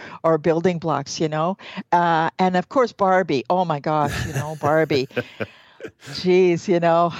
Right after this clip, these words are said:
Speaker 1: that was, uh, th-, I was, I was absolutely enamored of that toy, so.
Speaker 2: I,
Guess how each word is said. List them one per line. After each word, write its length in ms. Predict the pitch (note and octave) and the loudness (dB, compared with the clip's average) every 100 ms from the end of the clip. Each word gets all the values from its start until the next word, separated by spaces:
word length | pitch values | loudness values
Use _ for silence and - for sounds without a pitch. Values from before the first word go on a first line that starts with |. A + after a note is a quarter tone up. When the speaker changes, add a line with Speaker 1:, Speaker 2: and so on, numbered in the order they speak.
| - - | -6 0
Speaker 1:
that 200 | G3+ F#3 | 2 2
was, 340 | F#3 D#3+ - | -2 -2 -2
uh, 420 | E3+ E3 D#3+ D#3+ - | 0 2 2 0 0
th-, 140 | G3+ - | -2 2
I 140 | G#3 | 2
was, 380 | G3+ F#3+ - - - B2 F2+ A2+ D#3 - - - | 2 -2 -4 -16 -20 -20 -20 -20 -20 -20 -14 -4
I 120 | F#3+ | -2
was 200 | F#3+ F3 | -2 0
absolutely 560 | E3+ E3 - E3+ D#3 D#3+ | 0 -2 -6 -10 -6 -4
enamored 480 | D3 D#3 D#3 D3+ C#3+ | -2 -2 -2 -4 -4
of 100 | C#3+ | -4
that 220 | C#3+ D3+ | -4 -4
toy, 320 | - C#3 D3 | -8 -6 -8
so. 300 | C3+ D#3 D3 D3 | -10 -12 -10 -6
Speaker 2:
I, 140 | A#2+ | -4